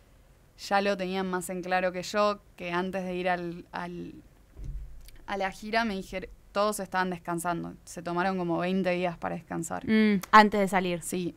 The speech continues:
Speaker 1: y yo antes de salir tenía doble laburo
Speaker 2: Mm.
Speaker 1: hasta como los últimos cinco minutos de la gira.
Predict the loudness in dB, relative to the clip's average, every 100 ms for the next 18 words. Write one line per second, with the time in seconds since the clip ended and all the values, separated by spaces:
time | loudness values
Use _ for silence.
0 | _ -12 -4 -2 0 -2 -2 -2 -2 -6
1 | -8 -12 _ -20 -20 _ -20 -4 0 2
2 | 4 4 4 2 2 2 2 0 0 -2
3 | -4 -4 0 0 0 -2 -2 -4 -6 -8
4 | -12 -20 -20 _ -12 -12 -6 -4 0 0
5 | 0 -2 -6 -8 -6 -4 -4 -4 -4 -2
6 | -2 -2 -4 -8 -12 -18 -14 -12 -10 -14
7 | -16 -20 -14 -12